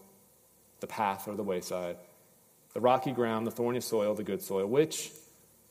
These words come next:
which best describes you today? Which best describes you? And be honest with yourself. God is present. God knows.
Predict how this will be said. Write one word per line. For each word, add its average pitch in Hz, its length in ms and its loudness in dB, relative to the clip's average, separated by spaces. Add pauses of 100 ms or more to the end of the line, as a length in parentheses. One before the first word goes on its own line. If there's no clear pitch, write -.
(520)
which 180 280 6
best 123 240 4
describes 110 460 0
you 110 100 -2
today? 110 380 0 (2250)
Which 160 200 4
best 117 220 4
describes 107 500 2
you? 110 300 0 (640)
And 107 100 -6
be 127 120 4
honest 131 260 4
with 131 160 -4
yourself. 131 540 0 (720)
God 113 200 4
is 110 100 -2
present. 127 400 0
God 113 220 4
knows. 117 440 0